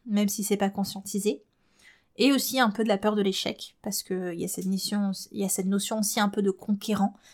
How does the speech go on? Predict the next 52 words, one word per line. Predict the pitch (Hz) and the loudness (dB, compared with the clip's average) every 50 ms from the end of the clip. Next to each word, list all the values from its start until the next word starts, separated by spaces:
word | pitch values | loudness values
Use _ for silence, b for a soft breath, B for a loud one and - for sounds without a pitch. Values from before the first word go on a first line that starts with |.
| b b b | b b b
qui | b - - 208 | b 0 4 6
est | |
moins | 208 208 214 233 254 262 | 6 8 8 8 8 8
marquée, | 262 254 254 - - - 254 240 240 247 240 - - | 8 6 4 2 0 0 2 2 2 2 -2 -4 -4
euh, | 220 220 202 202 | -4 -2 -2 -4
que | 202 - - | -2 0 2
le | 220 220 214 | 2 4 4
bélier, | 190 220 220 208 202 226 240 240 226 | 6 6 4 4 4 4 4 4 4
où | 220 208 | 4 4
là, | 214 220 220 208 196 | 4 6 6 6 4
euh, | 190 | 2
le | 196 196 | 0 0
bélier, | 185 208 202 233 | 0 0 0 0
c'est | 226 - 208 | 0 -2 -4
plus, | 196 - 240 214 - - 208 | -4 -4 -4 -4 0 0 0
euh, | 190 196 B B B B B | 0 0 B B B B B
on | 214 208 196 | 0 0 0
conquérit | - - 262 254 - - 233 214 220 240 202 | 2 0 0 0 0 0 -2 0 2 2 4
des | 208 202 202 202 202 240 | 6 6 6 6 6 8
actes, | 254 254 247 247 - - - 214 | 6 6 6 2 -6 -6 -4 -2
des, | 190 190 196 185 185 B B B B B B | 2 4 4 2 2 B B B B B B
euh, | - 202 196 190 | -2 -2 -2 -2
des | 190 196 202 | 0 0 -2
choses | 190 - - - - - 285 262 254 | 0 0 -2 0 0 0 2 2 4
à | 233 220 | 2 2
faire, | 214 220 - - 247 233 226 | 2 0 0 0 2 2 2
et | 214 208 | 0 -4
cetera. | - - 208 - 220 208 214 233 254 - _ _ _ _ - | -4 -6 -4 -2 4 6 6 4 4 0 _ _ _ _ -12
C'est | - - - 220 | -8 -4 0 0
moins | 214 208 214 233 254 254 | 0 2 2 2 2 0
ça | - - - 247 240 | 0 2 4 4 4
dans, | 214 220 202 196 185 185 | 4 4 0 0 -2 -4
dans | 185 190 196 196 196 | -4 -4 -2 0 0
le | 196 190 185 185 185 190 | 0 -2 -2 -2 -2 -2
lion, | 190 196 196 220 240 262 262 B B B B B | -2 0 0 0 0 -2 -4 B B B B B
c'est | - - | -4 -4
plus | 208 - - 262 - | -4 -2 0 2 2
la | 226 202 | 2 2
peur | - 226 220 220 | 6 6 4 6
de | 214 | 6
l'échec, | 208 202 208 208 - 240 240 240 | 6 4 4 4 4 2 0 0
peut-être | - - 185 - 208 220 214 | 0 -4 0 2 2 2 2
de | 185 185 | 2 2
gagner | 190 190 214 202 190 202 214 | 4 4 4 6 6 6 4
le | 214 202 | 4 4
cœur | 196 - - 196 196 | 2 2 0 0 0
des | 190 196 | 0 -2
gens. | 175 165 165 165 _ _ _ - | -2 -4 -6 -10 _ _ _ -12
Voilà, | 175 175 175 170 190 185 | -10 -6 -6 -6 -6 -6
c'est, | - - 202 | -6 -6 -6
c'est, | 190 - - - | -6 -6 -6 -6
ou, | - 190 185 180 | -4 -6 -6 -6